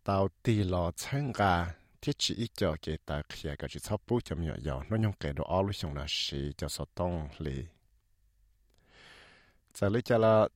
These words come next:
cho cái chơi phơi cho cho cái nó cá hậu hủ này thế hiệu là nó ô tô một chơi phơi đó cho lăng nhẹ cha lấy bê chân tồn cho rồi là cho mình nhỏ xí lì thầu nhọ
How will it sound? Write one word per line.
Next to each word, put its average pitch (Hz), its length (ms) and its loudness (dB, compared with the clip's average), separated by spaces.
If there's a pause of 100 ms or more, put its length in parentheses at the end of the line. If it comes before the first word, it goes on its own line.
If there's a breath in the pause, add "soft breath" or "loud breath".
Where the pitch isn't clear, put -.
(200)
cho 113 140 0 (140)
cái 117 460 0 (300)
chơi - 200 -2
phơi 147 280 -2
cho 117 280 0
cho 113 200 -2
cái 87 140 -4
nó 104 100 -2
cá 127 140 -4
hậu 113 200 -2
hủ 78 80 -6
này 67 160 -6
thế 107 80 0 (100)
hiệu 85 80 0 (120)
là 76 160 -4
nó 80 240 -4
ô 78 100 -4
tô 85 180 -4
một 73 340 -4
chơi - 180 -4
phơi 117 280 -2
đó 98 120 2
cho 71 380 -4
lăng 90 280 -2
nhẹ 80 140 0 (180)
cha - 180 -4
lấy 85 140 0 (100)
bê 110 120 2
chân 110 260 -8
tồn 71 320 -6
cho 82 160 0
rồi 73 140 -2
là 69 60 -2
cho 69 140 -8
mình 71 160 -6
nhỏ 69 180 -2 (420)
xí - 160 -2
lì 85 180 0
thầu 80 160 -4
nhọ 73 100 -4